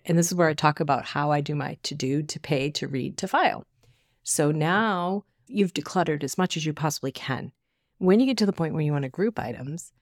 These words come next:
you're gonna take your keep box and you're gonna start going through that again. Now, at this time, you're gonna be looking at things a little bit more closely. When you're going through it, when you come back across something that you're gonna keep, think about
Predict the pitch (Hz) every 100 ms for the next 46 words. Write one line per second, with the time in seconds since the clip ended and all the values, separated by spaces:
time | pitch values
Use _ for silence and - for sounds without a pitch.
0 | _ _ - 208 196 185 180 175 151 -
1 | 240 - 117 131 - - - _ _ _
2 | 170 170 170 180 202 196 202 190 - 143
3 | 180 180 175 202 220 254 330 - - _
4 | _ 202 208 359 - 254 202 185 175 175
5 | 175 170 156 147 156 139 131 151 147 151
6 | 151 147 131 76 - 127 - - - -
7 | 82 80 _ _ _ _ _ - 208 180
8 | 165 165 156 - 180 180 151 147 160 -
9 | 156 151 156 185 185 - 156 - 147 143
10 | 143 - 147 147 143 147 220 143 - _
11 | _ _ _ - 208 220 277 180 143 143
12 | -